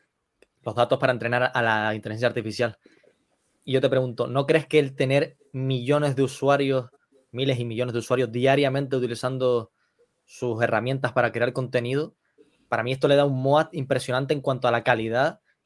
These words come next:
y a la cantidad de los datos que, que obtiene para entrenar a esa inteligencia artificial?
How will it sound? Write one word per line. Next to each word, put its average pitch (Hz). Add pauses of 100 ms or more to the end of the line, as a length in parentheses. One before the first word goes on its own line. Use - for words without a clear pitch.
(100)
y 120
a 113
la 107
cantidad 123
de 135
los 113
datos 127
que, 110
que 131
obtiene 135
para 110
entrenar 110
a 113
esa 120
inteligencia 113
artificial? 110